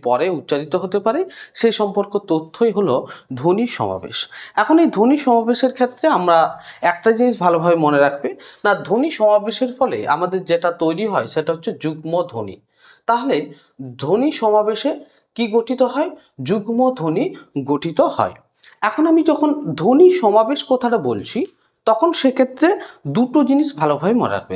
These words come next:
ধ্বনি সমাবেশ মানে স্বরধ্বনির সাথে সমাবেশ ঘটতে পারে, আবার ব্যঞ্জন ধ্বনির সাথেও ব্যঞ্জন ধ্বনির সমাবেশ ঘটতে পারে। তো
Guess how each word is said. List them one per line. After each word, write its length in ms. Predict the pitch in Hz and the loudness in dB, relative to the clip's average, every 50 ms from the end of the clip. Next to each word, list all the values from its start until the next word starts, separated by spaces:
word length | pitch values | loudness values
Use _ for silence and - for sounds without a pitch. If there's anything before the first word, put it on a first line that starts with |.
| 98 101 | -8 -2
ধ্বনি 280 | - 185 247 285 339 330 | 2 2 4 4 4 2
সমাবেশ 360 | - 285 285 277 285 294 285 285 - | 2 2 2 4 4 2 2 0 0
মানে 180 | 285 277 330 403 - - - - - - - | 0 0 0 -2 -4 -8 -16 -20 -20 -16 -12
স্বরধ্বনির 760 | - - 185 180 190 220 220 196 - 214 254 269 285 269 - - | -2 2 4 4 4 4 2 0 0 2 2 2 2 0 0 0
সাথে 260 | 269 254 262 285 302 - - - _ _ _ _ _ _ _ _ _ _ _ _ _ _ | -2 0 0 -2 -4 -4 -6 -12 _ _ _ _ _ _ _ _ _ _ _ _ _ _
সমাবেশ 420 | - - 233 233 247 247 240 254 240 254 | -6 0 2 4 4 4 4 2 2 2
ঘটতে 260 | 254 247 254 - 269 | 0 0 0 -2 -4
পারে, 180 | 254 269 269 - - - - | -4 -4 -8 -8 -12 -4 -4
আবার 220 | 180 170 - 277 339 - - - - _ - | 0 2 2 0 0 -4 -14 -18 -18 _ -6
ব্যঞ্জন 420 | 127 160 170 180 185 190 208 233 220 | -2 0 0 0 -2 -2 -4 -4 -4
ধ্বনির 260 | 190 208 226 220 - - | -4 -6 -6 -6 -4 -6
সাথেও 260 | 208 190 - 277 359 - - - - _ _ _ - | -4 0 0 0 0 0 -6 -16 -20 _ _ _ -4
ব্যঞ্জন 320 | 143 170 165 170 175 170 165 | -2 0 0 0 -2 -2 -2
ধ্বনির 240 | 160 196 269 294 - | -2 -2 -2 -4 -2
সমাবেশ 300 | 151 135 131 139 214 254 - - - _ - - | -2 -2 -2 0 -2 -4 -4 -10 -20 _ -16 -6
ঘটতে 320 | - 175 175 175 175 - | -4 -4 -4 -4 -6 -6
পারে। 220 | - 104 101 - - - _ _ - - _ | -4 -4 -4 -6 -8 -18 _ _ -20 -16 _
তো 80 | - | 0